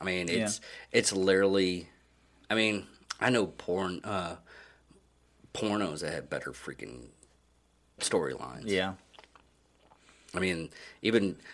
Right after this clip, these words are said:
Speaker 1: "Oh, I'm a, I'm a plumber. I'm here to clean out your pipes." That's a better storyline than that freaking movie.
Speaker 2: Yeah.
Speaker 1: But shout out to Maria. She'll get that joke. <laughs>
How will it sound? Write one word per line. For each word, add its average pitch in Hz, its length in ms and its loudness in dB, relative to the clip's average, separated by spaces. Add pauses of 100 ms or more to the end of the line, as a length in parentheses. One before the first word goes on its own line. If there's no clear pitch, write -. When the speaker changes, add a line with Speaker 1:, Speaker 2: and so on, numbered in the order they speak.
(340)
Speaker 1:
"Oh, 170 260 4
I'm 160 200 2
a, 90 180 -4 (580)
I'm 151 200 -2
a 113 80 -2
plumber. 135 400 0
I'm 95 140 -2
here 110 200 0
to 87 480 2
clean 120 220 -2
out 117 140 -2
your 90 100 -8
pipes." 127 400 -4 (340)
That's - 420 6
a 131 60 4
better 104 200 6
storyline 92 480 2
than 76 80 -8
that 92 180 -4
freaking 69 340 -10
movie. 64 300 -14
Speaker 2:
Yeah. 87 260 2 (1800)
Speaker 1:
But 64 340 -4 (1000)
shout - 240 6
out 50 100 -6
to - 80 -8
Maria. 57 260 -6
She'll - 240 -4
get - 220 -10
that - 160 -8
joke. - 240 -6 (340)
<laughs> - 280 10